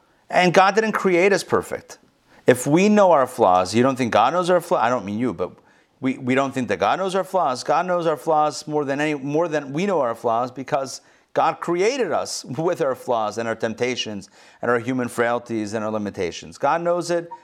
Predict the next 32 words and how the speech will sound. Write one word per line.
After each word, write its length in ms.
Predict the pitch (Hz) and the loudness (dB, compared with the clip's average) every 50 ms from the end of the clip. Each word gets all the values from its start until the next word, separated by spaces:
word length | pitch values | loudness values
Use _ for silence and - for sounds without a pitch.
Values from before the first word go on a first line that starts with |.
| _ _ - | _ _ -2
better 220 | 147 143 147 143 | 0 0 0 0
than, 220 | 131 131 127 131 | -2 -2 -4 -6
better 260 | 127 - 139 127 127 123 | -4 -2 0 2 2 2
than 180 | 110 113 110 | 0 -2 -2
we. 300 | 107 104 90 80 73 - _ _ _ _ _ _ | -2 -2 -4 -4 -8 -12 _ _ _ _ _ _
So 500 | - - - 143 135 131 123 113 - - - _ _ - - _ | -10 0 2 4 4 4 0 -4 -10 -18 -20 _ _ -18 -12 _
hopefully 400 | - 175 226 240 226 - 196 175 | 2 2 2 2 0 2 0 2
God 240 | 143 151 147 139 135 | 4 4 4 4 4
is 80 | 135 131 | 2 0
not 140 | 135 127 | 0 0
a 40 | 117 | 0
perfectionist, 760 | - - 120 - - 175 175 - - - 123 95 90 95 - | -2 -4 -4 0 0 -2 -2 -2 -6 -6 -6 -6 -6 -8 -8
because 480 | - 117 113 - 117 107 107 101 - - _ - _ _ - | -10 -6 -2 0 0 0 0 -2 -6 -14 _ -20 _ _ -8
if 140 | 110 101 - | -6 2 6
God 240 | 151 139 139 135 | 6 6 6 6
were 140 | 135 180 220 | 6 6 6
a 60 | 226 | 6
perfectionist, 800 | 175 165 143 - 143 117 110 - - - 110 101 98 95 - - _ _ _ _ _ _ _ _ _ _ _ _ _ _ | 4 0 -2 0 2 2 2 0 -2 -4 -2 -2 -2 -4 -6 -10 _ _ _ _ _ _ _ _ _ _ _ _ _ _
he, 180 | _ - 117 - - - - - - 180 175 165 - | _ -6 -6 -6 -6 -10 -14 -8 -2 -2 -2 -2 -2
<laughs> 480 | - 165 143 - - - - - - - | -4 -4 -4 -4 -10 -20 -20 -16 -4 0
he's 180 | 131 135 131 | 0 2 4
in 120 | 160 175 160 | 2 2 2
for 140 | - 165 151 | 2 2 2
a 40 | |
run 220 | 143 147 147 151 143 | 4 4 2 0 -2
for 160 | - 135 127 | -2 -2 -2
his 120 | 117 107 | -2 0
money, 380 | 135 135 131 123 104 87 85 85 - | 0 0 0 0 -2 -6 -8 -10 -4
right? 320 | - 120 127 135 135 120 110 | 0 2 2 2 0 -2 -6
It's 240 | - 110 110 - - | -10 -12 -12 -10 -4
not, 380 | 139 143 139 135 123 - - 143 | 0 0 0 0 -2 -4 0 2
uh, 440 | 135 131 127 123 120 120 117 117 | 4 4 6 4 4 2 0 -2